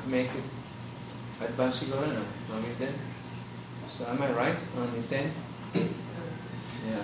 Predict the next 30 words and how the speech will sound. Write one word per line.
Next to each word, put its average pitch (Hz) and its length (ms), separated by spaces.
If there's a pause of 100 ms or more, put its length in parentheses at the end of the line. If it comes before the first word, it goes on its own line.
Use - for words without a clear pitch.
so 117 600 (1040)
we're, 117 320 (560)
you 135 100
will 147 220
be 143 120
receiving 131 680 (140)
a, 101 180 (160)
a 101 240
formal 123 320
invitation 110 760
letter 101 500
from 98 300
the, 87 260 (960)
uh, 90 400 (720)
we 98 160
call 104 220
it 101 240
the 92 340
brethren 110 460
who 104 220
are 101 120
in 98 140
charge 104 420
in 98 80
the 98 160
preparation. 98 720 (800)
So - 120
I 101 80
know 107 200
it's, - 320